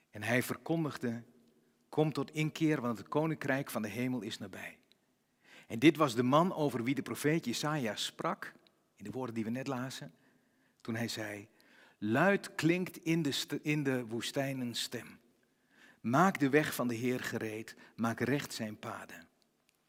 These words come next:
En daar, in de woestijn, is Johannes niet the place to be.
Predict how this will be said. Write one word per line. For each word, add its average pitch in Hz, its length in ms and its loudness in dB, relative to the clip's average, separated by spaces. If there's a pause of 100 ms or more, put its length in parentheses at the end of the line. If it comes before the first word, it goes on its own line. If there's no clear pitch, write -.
(1080)
En 104 80 -10
daar, 156 380 2 (1000)
in 135 160 -6
de 151 60 -4
woestijn, 98 540 -10 (1080)
is 127 140 -4
Johannes 113 680 -4 (1700)
niet 127 220 -6
the 123 60 -10
place 117 320 0
to 95 100 -12
be. 90 280 -14